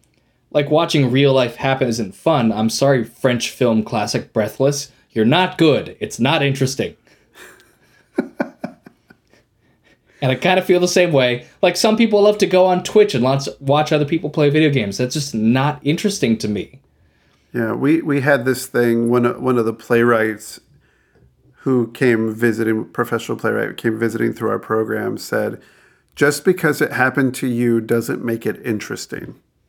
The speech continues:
Speaker 1: Mm-hmm.
Speaker 2: Uh, which, which is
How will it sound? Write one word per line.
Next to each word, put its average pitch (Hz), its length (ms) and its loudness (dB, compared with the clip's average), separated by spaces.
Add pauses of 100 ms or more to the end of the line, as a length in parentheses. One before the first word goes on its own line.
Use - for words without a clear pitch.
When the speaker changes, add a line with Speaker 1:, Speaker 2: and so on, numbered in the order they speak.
(380)
Speaker 1:
Mm-hmm. 202 340 2 (800)
Speaker 2:
Uh, 131 100 -4
which, 160 400 -4 (240)
which 185 220 -10
is 214 220 -10